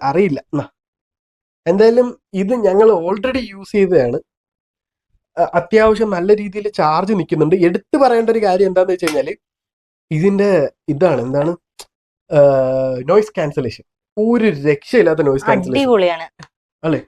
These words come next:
Speaker 2: നമ്മളിപ്പം ട്രാഫിക്കിലൊക്കെ നിക്കുകയാണെങ്കിൽ വലുതായിട്ട് പുറത്ത് സൗണ്ട് ഒന്നും കേൾക്കത്തേ ഇല്ല.
Speaker 1: ഒരു വക കേൾക്കത്തില്ല. ട്രെയിനേ, ട്രെയിൻ പോകുന്ന സൗണ്ട് പോലും കേൾക്കത്തില്ല. അത്ര ഇതാണ്.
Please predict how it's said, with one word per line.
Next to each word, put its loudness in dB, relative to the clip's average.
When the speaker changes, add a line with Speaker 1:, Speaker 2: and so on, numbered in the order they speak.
Speaker 2:
നമ്മളിപ്പം 2
ട്രാഫിക്കിലൊക്കെ -2
നിക്കുകയാണെങ്കിൽ -4
വലുതായിട്ട് -4
പുറത്ത് -8
സൗണ്ട് -6
ഒന്നും -4
കേൾക്കത്തേ -4
ഇല്ല. -6
Speaker 1:
ഒരു 2
വക 0
കേൾക്കത്തില്ല. 0
ട്രെയിനേ, -2
ട്രെയിൻ 0
പോകുന്ന 0
സൗണ്ട് 0
പോലും 0
കേൾക്കത്തില്ല. -10
അത്ര -10
ഇതാണ്. -2